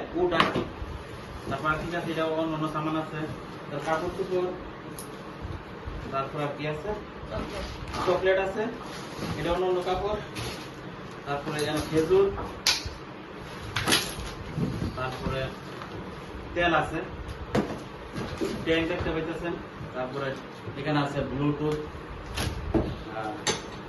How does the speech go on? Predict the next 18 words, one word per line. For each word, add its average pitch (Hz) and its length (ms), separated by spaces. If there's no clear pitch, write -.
লোশন 147 300
দেখতে 151 220
পাইতেছেন, 151 360
আরো 185 140
কার্টুনটা 175 340
এই 170 200
জায়গার 185 300
ক্যামেরা 175 280
এখানে 170 200
দেখতে 175 200
পাইতেছেন, 147 320
আরো 139 100
অনেক 151 200
সামান 151 240
এখানে, 160 200
সেন্টের 156 360
বোতল 165 280
আছে 165 160